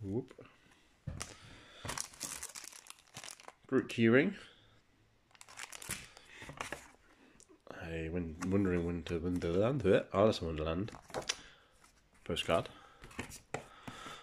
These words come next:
Gremlins mug. Heat reveal mug as well. And then the Pac-Man weekly calendar thing with to-do lists and such.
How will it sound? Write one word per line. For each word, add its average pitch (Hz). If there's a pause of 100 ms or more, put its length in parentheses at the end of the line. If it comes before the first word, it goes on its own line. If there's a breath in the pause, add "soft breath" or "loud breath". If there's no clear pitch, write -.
(240 loud breath)
Gremlins 104 (100)
mug. 92 (3250 loud breath)
Heat 104
reveal 80
mug 80
as 76
well. 104 (1700 loud breath)
And 95
then 95
the 92
Pac-Man 131 (1080 loud breath)
weekly 104
calendar 117
thing 85 (360)
with 87
to-do 90
lists 85
and 80
such. -